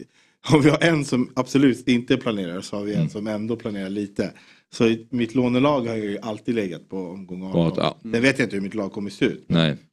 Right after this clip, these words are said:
Speaker 1: Det är det jag
Speaker 2: Man kanske ändå inte sitter, men säg att Hammarby, det är ju Häcken kommer man ju ha spelare ifrån.
Speaker 1: Hundra procent.
Speaker 2: Hundra procent.
Speaker 1: Bayern tror jag också.
Speaker 2: Bayern någon, Djurgården
Speaker 1: Djurgården,
Speaker 2: någon.
Speaker 1: ja.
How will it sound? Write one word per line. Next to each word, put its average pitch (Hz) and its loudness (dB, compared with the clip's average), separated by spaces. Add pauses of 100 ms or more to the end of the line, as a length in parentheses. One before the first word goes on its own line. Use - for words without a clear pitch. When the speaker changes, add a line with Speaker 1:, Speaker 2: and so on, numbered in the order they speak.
(100)
Speaker 1:
Det 120 4
är 117 6
det 127 6
jag 113 2
Speaker 2:
Man 101 4
kanske 107 4
ändå 98 4
inte 107 0
sitter, 85 0
men 85 2
säg 107 6
att 98 4
Hammarby, 82 2
det 92 4
är 104 10
ju 95 8
Häcken 123 2
kommer 92 -2
man 80 2
ju 78 0
ha 78 0
spelare 87 2
ifrån. - -6 (140)
Speaker 1:
Hundra 107 -12
procent. - -20 (100)
Speaker 2:
Hundra 92 6
procent. 127 -2
Speaker 1:
Bayern 78 2
tror 107 -10
jag 104 -8
också. - -20 (140)
Speaker 2:
Bayern 92 6
någon, 82 4
Djurgården 87 8 (140)
Speaker 1:
Djurgården, - 0
Speaker 2:
någon. 78 0
Speaker 1:
ja. 76 -4